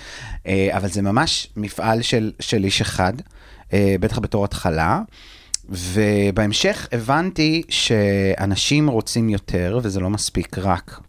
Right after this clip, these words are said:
טקסט, אה, אלא הם רוצים להכיר מן הסתם את הפרסונה מאחורי הדבר, ושם, אה, עשיתי את המעבר הלא מאוד פשוט בשביל מי שהיה שנים מאחורי הקלעים,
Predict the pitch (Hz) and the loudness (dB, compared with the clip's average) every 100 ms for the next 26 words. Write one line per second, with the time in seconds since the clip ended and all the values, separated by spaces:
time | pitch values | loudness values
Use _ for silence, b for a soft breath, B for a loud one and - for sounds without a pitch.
0 | - - - - 87 - - - - b | -20 -20 -14 -4 -4 -2 -4 -4 -10 b
1 | b b 92 90 87 87 90 - 98 92 | b b 0 2 2 0 -2 -2 0 2
2 | 92 95 117 95 - 95 90 87 90 87 | 0 0 2 0 -2 -4 -2 -2 -2 -4
3 | 87 - 92 - - 95 90 80 87 85 | -2 -2 -2 0 0 0 0 -4 -4 -6
4 | - 92 95 85 82 127 208 208 b b | -4 -2 0 0 0 -2 -2 -6 b b
5 | b b - - 127 120 117 - - - | b b -4 0 2 2 -2 -6 -20 -14
6 | - 98 92 85 - - - 120 143 123 | -4 -2 0 -4 -6 -4 0 0 0 0
7 | 98 95 117 120 107 104 107 151 151 - | 2 2 2 2 2 2 4 4 2 -8
8 | 82 107 - 127 110 - 156 196 170 160 | -18 -16 -6 0 0 2 2 0 -2 -4
9 | 170 170 127 117 110 107 120 135 120 120 | -2 -2 -2 -4 -2 0 0 2 2 2
10 | - 120 110 117 127 113 - 107 123 - | 0 -2 2 2 2 0 -2 0 0 0
11 | 127 185 190 | 0 0 -2